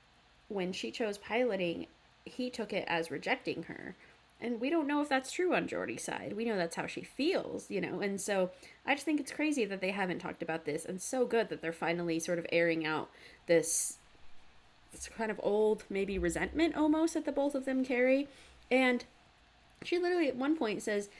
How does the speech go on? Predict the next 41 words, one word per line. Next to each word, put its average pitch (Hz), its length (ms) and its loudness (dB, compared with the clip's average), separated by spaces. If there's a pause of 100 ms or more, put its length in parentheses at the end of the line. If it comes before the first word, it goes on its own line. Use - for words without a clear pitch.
(260)
"Why 254 120 2
do 262 80 2
you 285 60 0
think 262 180 -2
I 240 80 2
was 233 120 0
crashing 233 580 -2
all 220 60 -4
those 208 180 -6
speeders? 240 460 -2
So 202 120 -4
that 190 120 -2
we 185 80 -2
could 185 140 -6
fix 190 220 -6
them 185 140 -2
together." 175 580 -2
You 185 140 -4
know, 170 160 0
that's 185 240 -4
really 196 280 0
truly 180 300 0
where 165 420 4 (560)
her, 175 400 4
like 180 200 -2
you 190 60 -4
said, 262 240 0
she's 185 100 -10
talking 233 200 0
about 220 220 0
Geordi 208 280 0
all 196 100 0
the 190 100 -2
time. 202 320 -2
She - 160 -8
clearly 294 320 2
loves 226 260 0
him 175 100 0
so 240 240 0
much, 208 380 -2
and 175 240 2